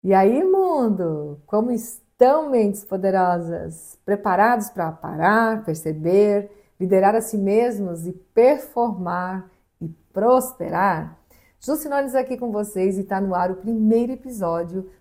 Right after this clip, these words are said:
do Jogo Rápido, aquele papo reto de até dez minutos pra destravar sua mente, botar sua vida no nível do jogo que você quer,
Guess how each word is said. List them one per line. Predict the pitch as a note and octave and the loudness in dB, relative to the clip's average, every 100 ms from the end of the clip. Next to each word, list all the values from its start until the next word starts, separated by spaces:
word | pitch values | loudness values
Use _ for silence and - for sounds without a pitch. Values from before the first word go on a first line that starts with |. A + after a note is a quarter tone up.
| _ | _
do | F3 | -12
Jogo | C#3+ D3 F#3 F3+ | -8 -2 -2 -2
Rápido, | D#3 B2 B2+ F3 E3 - D#3+ D3+ _ _ - | -8 -10 -4 0 0 -4 -18 -20 _ _ -14
aquele | A#3+ E4+ D#4 | -4 -2 0
papo | D4 C#4+ F#3+ | -2 -2 -6
reto | D#3 F3+ F#3+ - G3 F#3 | -2 -2 -2 -8 -14 -8
de | F3+ | -8
até | F3+ F#3+ F3+ | -6 -8 -8
dez | D3 F3 G3 B3 | -4 0 2 0
minutos | A#3 G#3 D#3 D#3 - _ _ _ - | -2 -4 -6 -12 -20 _ _ _ -10
pra | D#4 | -10
destravar | D#4 - C4+ A#3+ A3+ | -10 -8 -6 -6 -6
sua | A3+ | -4
mente, | G3+ F3 F3+ F3+ | -4 -6 -10 -10
botar | E3+ F3+ G3 | -10 -8 -10
sua | - F3 | -8 -8
vida | F#3+ F#3 | -6 -6
no | F3 | -6
nível | D#3+ G#3 A3 | -6 -4 -4
do | G3+ | -4
jogo | F#3 G3 | -2 -4
que | F#3+ E3 | -6 -12
você | D#3+ C#3+ G#3+ A3 _ - | -12 -8 -10 -10 _ -2
quer, | F#3+ F3 F3 - | 2 2 0 -10